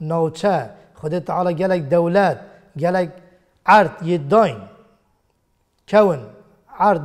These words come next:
چند منطقه لعنه، بله یاش همیا خیرتر و برکتر و، و یاش همیا خود او بقعه خود حجت او پارچه او جی مکه و مدینه نه. و جا واسه خوش که برات رزدار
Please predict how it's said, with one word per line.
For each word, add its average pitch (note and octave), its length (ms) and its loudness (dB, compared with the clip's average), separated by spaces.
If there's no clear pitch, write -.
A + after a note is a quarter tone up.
چند G#3 320 -2
منطقه F3+ 400 -6
لعنه، D#3 420 -8
بله F3 340 0
یاش G3+ 440 2
همیا F3+ 640 -4
خیرتر F3 520 -4
و E3 120 -2
برکتر E3 600 -6
و، E3 300 -8
و E3+ 60 -10
یاش D#3 260 -8
همیا F3 240 -6
خود E3 300 -10
او F3 180 -4
بقعه E3+ 400 -2
خود E3 240 -6
حجت E3 560 -6
او F3+ 100 -2
پارچه E3 580 -6
او F3 160 0
جی D3+ 180 -8
مکه D#3 440 -6
و G3 280 -6
مدینه C#3+ 460 -6
نه. G#2+ 180 -20
و F#3 40 -2
جا A3 160 6
واسه C4+ 200 4
خوش B3 180 -2
که A#3+ 60 -2
برات A3 160 2
رزدار E3+ 520 0